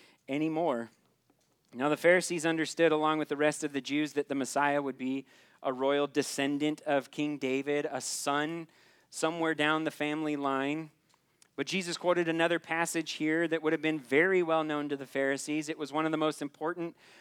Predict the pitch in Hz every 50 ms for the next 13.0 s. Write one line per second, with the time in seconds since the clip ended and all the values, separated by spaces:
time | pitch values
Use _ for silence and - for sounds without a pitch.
0 | - _ - 151 165 175 - - 170 170 165 165 160 160 - - - 156 160 165
1 | 165 - 165 151 147 160 156 143 147 147 147 - 143 139 139 147 147 156 165 170
2 | 160 147 147 139 139 143 143 147 143 - - - - _ _ - 139 147 147 139
3 | - 160 175 165 151 170 160 - - - 180 175 - - 151 147 135 127 135 139
4 | 151 165 165 160 151 147 151 151 147 147 - - 147 151 156 156 165 - 156 151
5 | 151 151 - - - 160 160 - - 156 147 139 123 127 - - - - _ _
6 | _ _ - 143 - - 160 160 156 147 - - 170 165 170 165 160 160 165 180
7 | 185 175 - 175 160 151 151 160 165 160 - - 151 151 147 - 139 151 151 139
8 | 120 113 110 - _ _ _ _ _ _ _ _ _ _ _ _ _ _ _ _
9 | _ _ _ _ _ _ _ _ _ _ _ _ _ _ _ _ _ - 123 135
10 | 131 117 - - - 160 175 - 151 147 156 147 135 147 175 196 180 165 151 151
11 | - - 151 143 - - - 160 165 165 165 160 156 151 - - - 135 143 156
12 | 165 165 170 160 139 156 151 151 135 - - 165 160 147 131 123 127 123 -